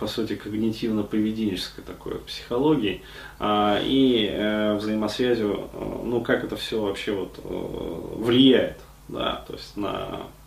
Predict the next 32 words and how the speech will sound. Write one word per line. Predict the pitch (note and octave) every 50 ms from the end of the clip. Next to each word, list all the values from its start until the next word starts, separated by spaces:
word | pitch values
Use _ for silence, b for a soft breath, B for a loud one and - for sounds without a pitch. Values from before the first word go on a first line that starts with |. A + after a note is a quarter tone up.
| - -
<clears throat> | F#3 F3 D#3 C3 A2+ A2
нашу | A2 A#2 A#2 A2 - - G#2
психику, | - - - D3+ D3 C#3 - - A2+
на | G#2 G#2
наше | G2+ G2+ G2 F#2+ - -
тело, | B2+ - D3 D3 C3 A2
то | - -
есть | G2+ G2+ -
как | - A#2+ G#2+ -
это | A2 G#2+
всё | G2+ - - A2
закладывается. | G#2+ A2 G#2+ - B2+ A#2+ G#2 - - - - F2+ - -
Вот | - - -
я | D#3 E3 D#3+ D3
хотел | - C#3 C3 - C3+ B2+
бы | A#2 A2+
рассказать | A2+ A2 - - A2+ A#2 B2 A2+ -
про | A2 -
то, | - - A#2+ A#2+ B B B B B B B B B B B B - -
э, | - A2+ A#2 A#2 A2+ A2+ A2+ A2 A2 A2 A2 G#2+ -
как | - - - -
это | - A#2
вот, | G#2+ G#2+ G#2+ G#2 - -
э, | - A2 A2 G#2+ G#2+ G#2+ G#2+ G#2+ G#2+ G#2 G2+ -
интересно | - B2 A#2+ A#2+ A#2+ A#2+ C3 C#3+ C#3+ - - A#2+
вот, | A2 G#2 G2+ F#2+ - -
э, | G2+
на | G#2 G#2 G#2 G#2 G#2+
моём | A2 A2+ A#2+ B2 C3 B2+ A2 G2+
примере | - G2+ G2+ G2 F#2+ F2+ - -
всё | - - -
было. | G2 F#2 G2 G2+ -